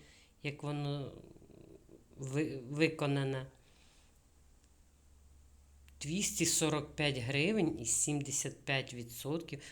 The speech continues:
Ось дивіться, такі таблички. І треба, можна не ламати голову, е, зразу подивитися. І скільки відсотків, і с-, зразу знаєш,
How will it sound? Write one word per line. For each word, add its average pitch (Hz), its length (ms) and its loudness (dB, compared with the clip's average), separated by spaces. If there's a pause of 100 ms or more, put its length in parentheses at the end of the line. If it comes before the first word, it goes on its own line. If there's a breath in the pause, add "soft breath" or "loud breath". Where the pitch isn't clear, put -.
(160 loud breath)
Ось 143 120 2
дивіться, 143 400 0
такі 127 280 -6
таблички. 143 800 2
І 139 500 -2 (560 loud breath)
треба, 160 260 2
можна 170 460 6
не 170 140 12
ламати 170 460 6
голову, 160 680 4 (300 loud breath)
е, 127 260 -8 (160)
зразу 156 400 2
подивитися. 202 880 2 (540 loud breath)
І 247 440 0 (440)
скільки 170 520 4
відсотків, 247 1000 4
і 208 160 4
с-, - 1160 -4
зразу 214 460 6
знаєш, 185 680 4